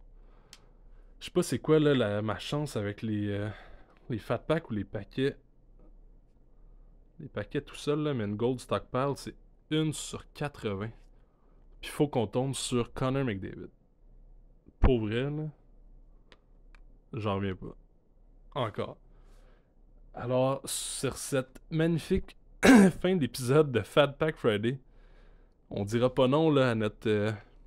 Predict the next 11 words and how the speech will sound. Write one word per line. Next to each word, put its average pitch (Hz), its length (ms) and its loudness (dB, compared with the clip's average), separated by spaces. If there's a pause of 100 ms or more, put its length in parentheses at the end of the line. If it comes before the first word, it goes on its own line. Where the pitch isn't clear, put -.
(1200)
un - 160 -10
petit - 240 -8
Young 117 240 2
Gun 113 160 4
de 110 100 -2
Mathias 101 440 -8
Norlinder, 104 600 0
mais 101 140 -6
surtout, - 560 -2
surtout, 117 380 -8
surtout, - 460 -6